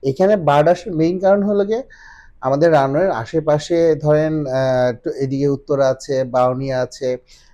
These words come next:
নিকুঞ্জ আছে, তো প্রত্যেকটা জায়গায় তো ধরেন কিছু ডাস্টবিন আছে, কিছু ওয়াটার বডি আছে, যেখানে পাখিকে অ্যাট্রাক্ট করে বা তাদের ফুড যেখানে আছে, গার্বেজ কিছু প্লেস আছে। So এইসব জায়গায় তো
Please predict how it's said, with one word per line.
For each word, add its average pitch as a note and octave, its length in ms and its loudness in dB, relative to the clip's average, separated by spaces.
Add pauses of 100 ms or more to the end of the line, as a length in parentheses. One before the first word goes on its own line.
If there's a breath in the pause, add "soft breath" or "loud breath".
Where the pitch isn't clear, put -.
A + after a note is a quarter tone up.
(120 soft breath)
নিকুঞ্জ C#3 360 0
আছে, C#3 400 2
তো E3 240 -2 (320 soft breath)
প্রত্যেকটা E3+ 460 0
জায়গায় D#3+ 360 2
তো F3+ 180 -2
ধরেন D#3+ 340 0
কিছু D3+ 340 -12
ডাস্টবিন C3+ 440 2
আছে, C3+ 420 -4 (440 soft breath)
কিছু C#3+ 320 0
ওয়াটার C#3 320 6
বডি C#3 300 2
আছে, C3+ 440 0 (140)
যেখানে C#3+ 280 -2
পাখিকে C3+ 520 -4
অ্যাট্রাক্ট C#3 560 0
করে B2 280 -2 (420 soft breath)
বা C3+ 160 4
তাদের C3 280 0 (120)
ফুড F#3+ 400 2
যেখানে C#3+ 280 2
আছে, C3+ 300 0 (800)
গার্বেজ D3 460 4
কিছু C#3 200 -6
প্লেস C3+ 220 -2
আছে। B2 320 -2 (460 soft breath)
So G3+ 160 4 (180)
এইসব F#3 240 0
জায়গায় G#3 280 4
তো G#3 100 4